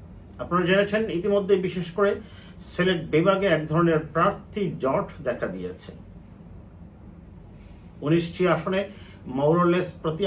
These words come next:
আসনেই আপনারা বলতে পারেন প্রায় পাঁচজন করে প্রার্থী হলেও প্রায় পঁচানব্বই জন বা একশো জনের মতো প্রার্থী আছেন। আমার নির্বাচনী এলাকায় আমরা দেখেছি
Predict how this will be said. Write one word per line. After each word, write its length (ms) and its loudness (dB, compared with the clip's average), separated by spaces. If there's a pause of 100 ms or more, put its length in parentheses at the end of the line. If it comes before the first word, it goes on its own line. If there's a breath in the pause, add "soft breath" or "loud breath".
আসনেই 360 -2
আপনারা 220 2 (100)
বলতে 260 0
পারেন 200 0 (280)
প্রায় 240 2 (140)
পাঁচজন 360 0 (100)
করে 140 2 (120)
প্রার্থী 360 0 (100)
হলেও 220 6 (140)
প্রায় 240 2 (140)
পঁচানব্বই 720 0
জন 100 -2 (600 loud breath)
বা 60 2 (120)
একশো 280 -6
জনের 300 2
মতো 140 -6 (160)
প্রার্থী 340 -6 (320)
আছেন। 260 -12 (760)
আমার 220 6
নির্বাচনী 500 2 (120)
এলাকায় 340 2
আমরা 220 4
দেখেছি 300 -2